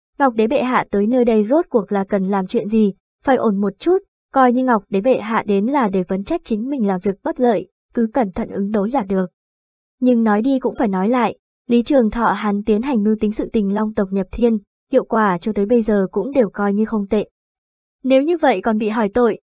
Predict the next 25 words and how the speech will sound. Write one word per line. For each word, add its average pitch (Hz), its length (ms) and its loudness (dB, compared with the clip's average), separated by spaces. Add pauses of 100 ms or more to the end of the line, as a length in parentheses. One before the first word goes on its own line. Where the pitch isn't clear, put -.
(160)
vậy 247 240 4
thì 247 160 2
hắn 226 160 -2
dứt 392 200 0
khoát 370 280 0
cũng 269 160 -6
không 285 200 -2
cần 214 180 2
nhất 349 180 0
định 233 160 -2
phải 208 180 -2
đi 226 180 0
lên 226 180 2
thiên 247 200 0
đình 208 220 0
làm 202 180 0
lão 196 180 -2
thần 247 220 -2
tiên 254 200 0
hòa 233 220 -2
ái 190 140 0
dễ 254 200 0
gần 233 200 0
cái 202 180 0
gì, 220 280 0